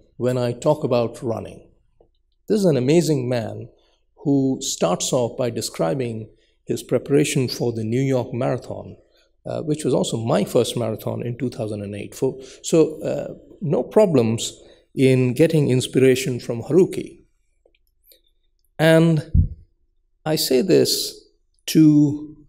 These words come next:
everyone embarking on any career, particularly if you have multiple balls in the air. Pain is inevitable. Suffering is optional.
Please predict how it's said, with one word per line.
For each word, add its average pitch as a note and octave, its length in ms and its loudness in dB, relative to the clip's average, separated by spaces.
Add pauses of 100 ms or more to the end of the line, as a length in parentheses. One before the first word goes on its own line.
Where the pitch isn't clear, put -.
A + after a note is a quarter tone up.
everyone B2 720 2 (580)
embarking C3+ 1000 0 (680)
on B2+ 360 -2
any D#3+ 240 2
career, G2+ 420 0 (640)
particularly C3+ 640 0
if A#2+ 140 -6
you B2+ 120 -2
have A#2+ 280 -8 (380)
multiple C#3+ 440 -4
balls C3 480 -2
in A2+ 140 -6
the G2+ 160 -4
air. - 280 -12 (880)
Pain G#3 260 4
is C#3+ 720 0 (300)
inevitable. C3 760 -2 (1000)
Suffering C3 720 -2
is C3+ 140 -2
optional. - 560 -6